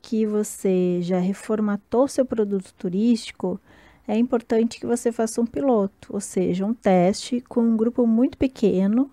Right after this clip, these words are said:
pra fazer essa visitação nesse novo formato. No final, todos precisam avaliar tudo que foi, é, é, ofertado durante esse teste. Tanto a equipe de trabalho como os turistas.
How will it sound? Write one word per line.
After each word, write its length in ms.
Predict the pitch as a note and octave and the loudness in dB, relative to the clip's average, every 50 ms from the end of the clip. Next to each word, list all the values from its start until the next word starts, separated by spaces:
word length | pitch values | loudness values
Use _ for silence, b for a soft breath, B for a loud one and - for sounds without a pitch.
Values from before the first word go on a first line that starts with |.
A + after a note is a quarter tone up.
| _ _ | _ _
pra 140 | - A#3 A3 | -6 -6 -2
fazer 220 | - A#3+ G#3+ G#3+ | -2 0 0 0
essa 180 | A3+ - - A3+ | 0 0 -2 -2
visitação 520 | A3 A3+ A3+ - A#3 A3+ - - B3 A3 | -2 -4 -4 -4 -4 -4 -2 -2 -2 0
nesse 280 | A3 A3+ A3 - - A3+ | 0 -2 -2 -4 -4 -2
novo 260 | A3 G#3+ G#3+ A3 A3+ | -2 0 0 -2 -4
formato. 720 | - - - B3+ C4+ C#4+ G#3+ E3+ - - _ - - _ _ b b b b b b b b b b _ | -4 -4 -4 0 0 0 0 0 -4 -8 _ -20 -20 _ _ b b b b b b b b b b _
No 80 | G3 | -6
final, 540 | F3+ - - G3 F#3 F#3 F#3 G3+ G#3+ A3+ A3+ | -6 -4 -4 -2 0 0 2 2 2 0 -2
todos 320 | A3+ - - A3+ A3+ A3+ - | -2 0 0 0 0 -2 -8
precisam 540 | - - B3+ - - A#3+ A3 A#3 A#3 A#3 | -16 -14 -14 -10 -6 -2 0 0 0 2
avaliar 720 | A#3 A#3 A3 A3+ A3 A#3+ B3 A#3 G#3 F#3 F3+ F#3 G3 A3+ - _ _ _ _ _ _ | 0 0 0 0 0 2 2 2 4 4 4 4 2 0 -4 _ _ _ _ _ _
tudo 240 | - - A#3 B3 C4 | -10 -6 -4 -4 -4
que 100 | - - | -4 -6
foi, 540 | - - C4 B3+ B3+ B3+ B3+ B3+ B3 A#3+ A3+ - | -4 0 2 4 4 4 2 2 2 0 0 0
é, 320 | - F#3+ F#3+ F#3+ F#3 F#3 b b b b b b b b b b _ | 0 0 2 0 0 -2 b b b b b b b b b b _
é, 240 | - - - - - _ _ _ _ _ _ _ _ _ _ _ | -8 -6 -6 -6 -8 _ _ _ _ _ _ _ _ _ _ _
ofertado 960 | - A3 A3+ - - D4 C#4 - _ - A3+ G#3 A3 A#3+ B3 A3 G3 F#3 F3 | -2 -2 -2 2 2 2 2 2 _ 0 2 2 4 2 2 0 -2 -4 -6
durante 440 | F3 F3 F#3 F3+ F3+ F3 F3 - - | -4 -2 0 0 0 0 -2 -4 -6
esse 180 | F#3 - - - | -8 -8 -8 -10
teste. 580 | - - D#3+ D3 C#3+ - - - - - - _ _ _ _ _ _ _ _ _ _ _ _ | -4 -4 -4 -4 -4 -8 -10 -14 -14 -16 -16 _ _ _ _ _ _ _ _ _ _ _ _
Tanto 600 | - - C4 C#4 D#4+ F#4+ F#4 - - - D4 C#4 | 6 8 8 8 6 2 -8 -8 -6 -2 -2 0
a 160 | - - A#3 A3 | 0 2 0 0
equipe 300 | G#3+ - G3+ - - F#3 | 0 -4 -8 -10 -8 -8
de 100 | - F#3+ | -8 -8
trabalho 880 | - - F3+ F3 F3 F3 D#3+ D#3 D#3+ E3 E3+ F3+ G3+ A3 C4 D4+ D#4+ - _ _ | -4 -2 -2 0 2 2 2 4 4 4 4 2 2 0 -2 -4 -4 -8 _ _
como 720 | _ - A3 G#3+ G#3 G#3+ G#3+ A3 A#3+ B3+ C4 C4+ B3+ C4 - | _ 4 6 6 8 6 6 4 4 4 4 4 2 0 -2
os 420 | - A3+ A#3+ B3 B3+ C4 B3+ - - | -2 0 0 2 0 -2 -4 -8 -4
turistas. 800 | - - D#4 D4 A#3 G3 F#3+ - - _ - F#3+ F#3 - - | 0 0 2 4 4 4 2 0 -2 _ -6 -6 -4 -6 -10